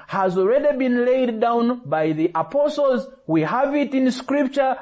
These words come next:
as the very word of God. Do you need guidance on how you can serve the Lord?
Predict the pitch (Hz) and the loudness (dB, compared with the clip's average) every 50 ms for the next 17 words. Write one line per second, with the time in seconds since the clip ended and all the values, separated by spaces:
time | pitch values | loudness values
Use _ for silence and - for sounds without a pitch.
0 | - - 156 160 160 151 143 156 160 147 165 208 196 185 175 170 170 170 165 156 | -8 -4 -2 -2 -2 -2 -2 -4 -4 -2 -2 0 2 2 2 2 2 2 2 2
1 | 147 131 127 139 151 139 120 101 - - - - - 151 175 185 190 240 302 320 | 0 0 0 0 0 0 0 -2 -6 -12 -20 -8 -2 0 2 2 4 4 4 4
2 | 320 339 330 302 294 269 240 302 320 320 285 247 233 202 185 - 202 202 202 196 | 2 2 2 0 0 0 0 0 0 0 2 2 0 0 0 0 0 0 0 0
3 | 190 240 262 269 262 247 240 240 240 240 233 233 226 - 262 262 247 247 254 247 | 0 0 0 2 2 0 0 0 0 -2 -2 -2 -2 0 -2 -2 0 0 0 0
4 | 254 285 302 269 185 - - | 2 2 2 0 0 -2 -6